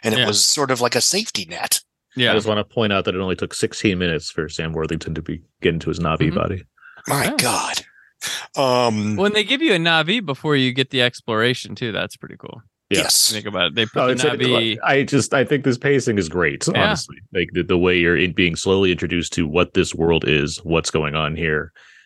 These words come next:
Speaker 3: And again, it plays with that three D, just the ways, but it's not in your face about it. Like, there's just so much good <laughs> in the direct, like, just watching this on a sm-, much smaller T V than I normally would watch this movie on, let alone not in three D. And yes, it, Scott, it's ex-,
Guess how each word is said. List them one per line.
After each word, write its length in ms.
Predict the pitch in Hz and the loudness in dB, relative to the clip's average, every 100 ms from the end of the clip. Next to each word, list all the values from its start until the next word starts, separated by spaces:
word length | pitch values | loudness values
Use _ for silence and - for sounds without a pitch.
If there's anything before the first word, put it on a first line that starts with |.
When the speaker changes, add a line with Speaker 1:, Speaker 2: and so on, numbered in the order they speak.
| _ | _
Speaker 3:
And 140 | - 90 | -2 0
again, 220 | 87 90 | 2 0
it 80 | 82 | 0
plays 260 | 95 87 | 0 0
with 120 | 85 - | 0 -2
that 120 | - | -2
three 180 | 85 78 | 0 2
D, 320 | 82 80 80 80 | 2 2 0 -4
just 200 | 73 - _ _ | -12 -16 _ _
the 60 | - | -2
ways, 320 | 78 78 87 | 2 2 0
but 140 | - 87 | 0 -2
it's 120 | - | 0
not 140 | 95 | 2
in 100 | 92 | 2
your 120 | 78 | 0
face 260 | 71 95 - | 0 0 0
about 220 | 87 90 | 0 2
it. 80 | - | 2
Like, 160 | 98 87 | 0 2
there's 180 | 117 - | 0 2
just 220 | 190 - | 0 2
so 140 | 220 | 0
much 280 | 214 226 90 | 0 -2 -2
good 280 | 180 101 208 - | 0 0 0 -6
<laughs> 360 | 240 262 202 156 | -2 0 2 2
in 120 | 160 | 2
the 40 | 139 | 2
direct, 260 | 107 117 | 2 2
like, 120 | 143 | 2
just 140 | 147 151 | 0 0
watching 240 | 156 160 | 0 0
this 180 | 147 127 | -2 -2
on 180 | 139 123 | 0 2
a 100 | 117 | 2
sm-, 260 | - 135 123 | 0 -6 -2
much 160 | 147 | -2
smaller 380 | - 143 139 123 | -2 0 0 0
T 200 | 123 117 | -2 -2
V 200 | 110 104 | 0 0
than 100 | 95 | 0
I 80 | 98 | 0
normally 360 | 101 120 107 104 | 2 4 4 4
would 140 | 101 | 4
watch 240 | 104 98 - | 4 2 0
this 140 | 87 | -4
movie 260 | 113 101 90 | 0 2 0
on, 160 | 82 - - - | -2 -10 -20 0
let 140 | 113 | 4
alone 180 | 107 98 | 6 6
not 160 | 98 95 | 4 2
in 80 | |
three 220 | 92 95 92 | 0 -2 0
D. 320 | 92 80 - - _ _ | 2 0 -2 -16 _ _
And 160 | - 117 | 0 2
yes, 400 | 139 85 - - - | 2 0 -4 -12 -8
it, 160 | - 95 - _ | -4 -4 -6 _
Scott, 300 | - 139 90 - | -4 0 0 0
it's 200 | 107 113 | -2 -2
ex-, 120 | 92 | -4